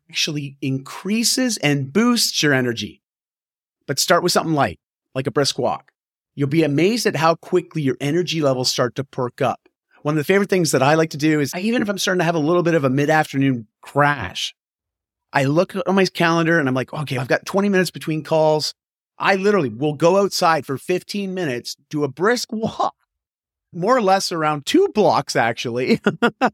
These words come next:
'cause that's how long it takes. I got two big blocks I'll get around, and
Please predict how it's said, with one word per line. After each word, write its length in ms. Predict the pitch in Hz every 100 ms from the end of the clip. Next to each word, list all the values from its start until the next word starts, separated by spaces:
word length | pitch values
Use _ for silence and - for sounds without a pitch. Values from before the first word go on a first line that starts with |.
| - 269 -
'cause 120 | 180
that's 180 | 175 190
how 100 | 208
long 200 | 196 190
it 100 | 190
takes. 260 | 202 160 151
I 40 |
got 160 | 131 131
two 140 | 208
big 180 | 202 190
blocks 300 | 202 185 -
I'll 100 | 151
get 140 | 135
around, 340 | 127 123 127 - _ _ _ -
and 420 | 190 202 196